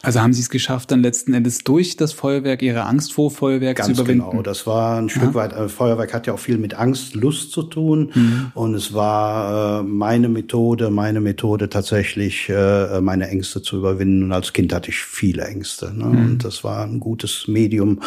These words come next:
Speaker 2: halt eben dieses Medium zu beherrschen und damit meine Ängste auch zu
Speaker 1: Mhm.
Speaker 2: besiegen.
Speaker 1: Sie beherrschen nun dieses Medium, ähm, und haben auch einen sehr guten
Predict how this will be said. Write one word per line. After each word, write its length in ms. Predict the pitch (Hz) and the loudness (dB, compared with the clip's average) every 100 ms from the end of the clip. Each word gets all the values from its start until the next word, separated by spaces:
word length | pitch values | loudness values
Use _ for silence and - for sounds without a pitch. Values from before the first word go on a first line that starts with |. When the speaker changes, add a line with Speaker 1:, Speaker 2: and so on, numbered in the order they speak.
| - - - | -8 -8 -2
Speaker 2:
halt 240 | 95 95 | -2 -2
eben 440 | - 98 95 95 - | -4 -2 -2 -4 -12
dieses 480 | - 113 131 123 127 | -12 0 2 4 4
Medium 320 | 120 107 98 | 4 4 2
zu 160 | - | 0
beherrschen 460 | 101 95 117 - 120 | -6 -4 -4 -4 -6
und 100 | 98 | -6
damit 300 | 90 95 - | -8 -10 -12
meine 240 | 95 101 | -14 -12
Ängste 260 | 107 95 - | -10 -10 -10
auch 60 | - | 2
zu 60 | |
Speaker 1:
Mhm. 160 | 135 127 | 4 4
Speaker 2:
besiegen. 400 | 147 147 123 123 - _ - - | 0 -8 -12 -16 -20 _ -20 -8
Speaker 1:
Sie 180 | 135 | -2
beherrschen 420 | 123 113 135 135 131 | 0 0 -2 -2 2
nun 340 | 127 123 113 | 4 2 2
dieses 460 | 131 120 117 - - | 0 0 -2 -6 -6
Medium, 680 | 123 110 123 143 156 180 175 - - - | -2 0 0 0 0 0 -4 -16 -16 -8
ähm, 440 | 147 123 120 123 - | 0 4 4 2 -2
und 400 | 131 120 - - - | -2 -2 -4 -12 -14
haben 260 | 71 - 139 | -8 0 2
auch 160 | 135 | 2
einen 120 | 127 120 | 2 2
sehr 220 | 123 127 | 2 -2
guten 540 | 143 139 143 131 123 | 0 0 4 4 4